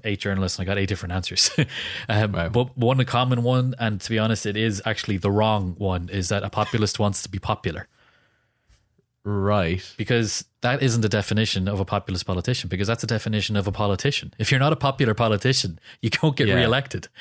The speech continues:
Speaker 1: So you're not
Speaker 2: Yeah,
Speaker 1: a good
Speaker 2: yeah, yeah.
Speaker 1: politician. What politician
Speaker 2: Yeah.
Speaker 1: sets out to be an unpopular politician?
Speaker 2: Yeah, bad one, I guess.
Speaker 1: Yeah. <laughs>
Speaker 2: Or not bad, but, like, an unsuccessful
Speaker 1: Yeah, the ones you don't hear about. <laughs>
Speaker 2: The ones, yeah, yeah, yeah. Not necessarily bad, but yeah, unsuccessful. Okay.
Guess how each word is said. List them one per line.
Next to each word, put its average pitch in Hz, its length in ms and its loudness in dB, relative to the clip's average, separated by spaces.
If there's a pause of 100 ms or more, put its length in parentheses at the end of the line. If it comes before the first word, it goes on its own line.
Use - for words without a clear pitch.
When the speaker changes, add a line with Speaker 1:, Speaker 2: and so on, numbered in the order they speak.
Speaker 1:
So - 140 -2
you're 113 100 2
not 131 160 4
Speaker 2:
Yeah, 135 60 4
Speaker 1:
a - 40 0
good 127 120 4
Speaker 2:
yeah, 82 60 -2
yeah. - 60 2
Speaker 1:
politician. 117 480 0 (240)
What 151 200 2
politician 131 500 4
Speaker 2:
Yeah. - 40 -4
Speaker 1:
sets 127 280 0
out 123 160 2
to - 60 -4
be 104 120 0
an 101 160 2
unpopular 110 640 0
politician? 110 580 -2 (560)
Speaker 2:
Yeah, 78 200 2
bad 80 360 0
one, 80 160 -4
I 76 120 -2
guess. 78 260 -4
Speaker 1:
Yeah. 104 220 0 (320)
<laughs> 156 640 0
Speaker 2:
Or 139 120 6
not 131 220 4
bad, 98 220 2
but, 101 100 2
like, 98 140 2
an 101 160 -2
unsuccessful 95 680 0
Speaker 1:
Yeah, - 60 2
the - 160 0
ones 131 200 4
you 127 60 4
don't 123 160 4
hear 120 200 4
about. 95 300 0 (300)
<laughs> - 140 0
Speaker 2:
The 101 100 6
ones, 90 160 4
yeah, 92 180 4
yeah, 87 320 4
yeah. 82 400 2
Not 82 120 -2
necessarily 80 320 -2
bad, 78 260 -2
but 80 100 -6
yeah, 78 120 -4
unsuccessful. 80 600 -8 (720)
Okay. 80 380 0